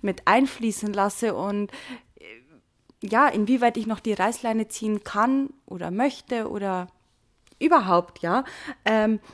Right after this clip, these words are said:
noch dazu ist, dass ich aber ein viel offener,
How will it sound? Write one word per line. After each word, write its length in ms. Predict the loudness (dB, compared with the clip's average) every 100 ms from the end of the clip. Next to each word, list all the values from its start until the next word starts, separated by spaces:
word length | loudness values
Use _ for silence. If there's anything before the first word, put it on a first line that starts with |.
| -20 _ _
noch 280 | 6 8 8
dazu 340 | 4 2 0
ist, 220 | 0 2
dass 140 | 0 0
ich 200 | -4 -2
aber 140 | 0
ein 140 | 0
viel 200 | 0 -2
offener, 420 | -2 -2 -4 -4